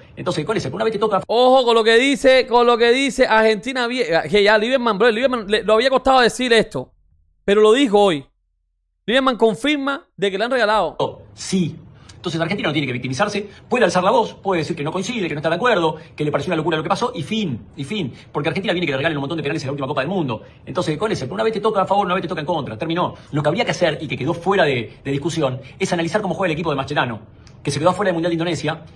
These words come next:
Speaker 1: que no se clasificó al Mundial, que terminó jugándolo porque Chiqui Tapia tuvo la, la lucidez y la rapidez para traerlo a la Argentina el torneo, que hizo un pésimo Mundial de local, que en la etapa previa a los amistosos jugó mal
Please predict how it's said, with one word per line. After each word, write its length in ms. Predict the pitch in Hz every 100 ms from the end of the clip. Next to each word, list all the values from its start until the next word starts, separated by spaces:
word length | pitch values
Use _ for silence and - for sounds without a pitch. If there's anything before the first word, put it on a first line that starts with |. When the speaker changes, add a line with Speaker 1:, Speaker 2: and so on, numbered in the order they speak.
| - -
Speaker 1:
que 60 |
no 80 | 113
se 60 | 139
clasificó 260 | 135 104
al 60 | 156
Mundial, 280 | 123 117 113
que 100 | 147
terminó 200 | 156 208
jugándolo 300 | 202 185 214
porque 160 | 170
Chiqui 160 | 147 165
Tapia 180 | 180 147
tuvo 160 | 156
la, 220 | 139 113 113
la 100 | 127
lucidez 500 | 147 143 180 208 - -
y 60 | 135
la 80 | 143
rapidez 320 | 143 143 185
para 320 | 147 143 -
traerlo 300 | 131 151 175
a 40 |
la 60 | 139
Argentina 340 | 123 139 190
el 80 | 123
torneo, 360 | 117 113 113 156 - -
que 60 |
hizo 120 | 190
un 100 | 180
pésimo 280 | - - 165
Mundial 220 | 147 175
de 60 | 143
local, 340 | 143 139 135 - - -
que 80 | 151
en 20 |
la 60 |
etapa 180 | 160 202
previa 160 | 202 196
a 40 |
los 80 | 151
amistosos 280 | 151 202 156
jugó 140 | 147
mal 260 | 180 147 160